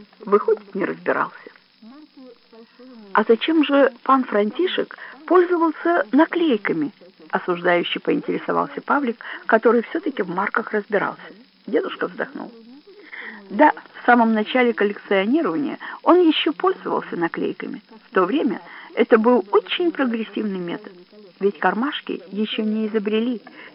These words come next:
и многие коллекционеры просто вклеивали марки в альбомы. Клясеров еще не было, а тут марка аккуратно приклеена с помощью тонкой бумажки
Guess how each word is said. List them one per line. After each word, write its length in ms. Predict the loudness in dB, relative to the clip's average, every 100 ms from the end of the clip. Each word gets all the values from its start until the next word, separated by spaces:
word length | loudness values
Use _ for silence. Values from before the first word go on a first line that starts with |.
| 0
и 100 | 2
многие 380 | 4 2 2 2
коллекционеры 880 | 0 -2 -2 -2 0 0 0 -2 -6 -6
просто 380 | 2 2 2 -6
вклеивали 600 | -2 0 4 2 2 0
марки 400 | 0 -2 -4 -10
в 80 | -8
альбомы. 400 | -8 -10 -14 -16 -20 -20 -20 _ -20 -2
Клясеров 520 | 2 2 2 0 0 -4
еще 380 | -6 -4 -2 -2
не 200 | -2 -4
было, 260 | -6 -10 -12 -18 _ _
а 140 | 0 0
тут 220 | -2 -8 -12 -16 -6
марка 380 | 4 4 6 4
аккуратно 480 | 4 4 2 0 -6
приклеена 600 | -4 -6 -2 0 0 -2
с 40 | -6
помощью 460 | 0 0 0 -2 -6
тонкой 440 | -4 -2 -2 -2
бумажки 600 | -4 -2 -2 -2 -4 -6